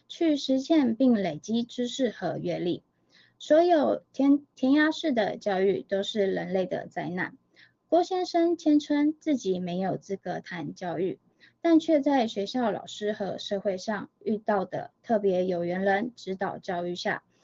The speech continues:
才取得今天的成就。郭先生还指出，人的智慧和本能是天生的，即使没有学校教育，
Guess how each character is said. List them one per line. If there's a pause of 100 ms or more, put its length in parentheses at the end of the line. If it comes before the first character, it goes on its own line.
(160)
才
取
得
今
天
的
成
就。 (420)
郭
先
生
还
指
出， (240)
人
的
智
慧
和
本
能
是
天
生
的， (320)
即
使
没
有
学
校
教
育，